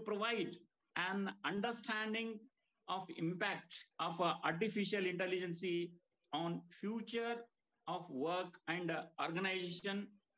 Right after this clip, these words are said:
to train the trainers for effective hands-on delivery of, uh, distributive technology in the field of business discipline. I think, uh, these five days,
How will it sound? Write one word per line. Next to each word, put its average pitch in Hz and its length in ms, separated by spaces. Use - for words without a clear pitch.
to 254 200
train 247 380
the 214 280
trainers 190 600
for 185 280
effective 226 760
hands-on 214 640
delivery 175 640
of, 180 260
uh, 190 80
distributive 214 720
technology 175 880
in 190 220
the 185 140
field 247 360
of 180 240
business 196 560
discipline. 175 720
I 180 120
think, 233 420
uh, 214 340
these 247 300
five 202 280
days, 190 420